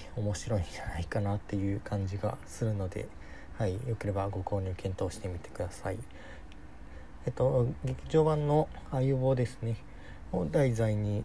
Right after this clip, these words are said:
して、まあ、プレイヤーはベーフワンを、まあ、操縦するみたいな感じとなってます。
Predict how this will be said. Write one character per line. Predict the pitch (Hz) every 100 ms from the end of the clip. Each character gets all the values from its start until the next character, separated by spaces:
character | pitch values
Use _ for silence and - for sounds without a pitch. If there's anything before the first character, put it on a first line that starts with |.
| - - - -
し | -
て、 | 170 156
ま | 131 101
あ、 | - - - - - - -
プ |
レ | 120
イ | 110
ヤ | 104
ー |
は | 98 95 - - - -
ベ | 113
ー | 107
フ | -
ワ | 101 90 92 - - - - - - - - - - - -
ン | 180
を、 | 175
ま | 135
あ、 |
操 | 95 110 95
縦 | 95 85 -
す | - -
る | 120
み | 107
た | -
い | 110
な | 123 - -
感 | 110 98
じ | -
と | 165
な | 104
っ |
て | - -
ま | 92 87
す。 | -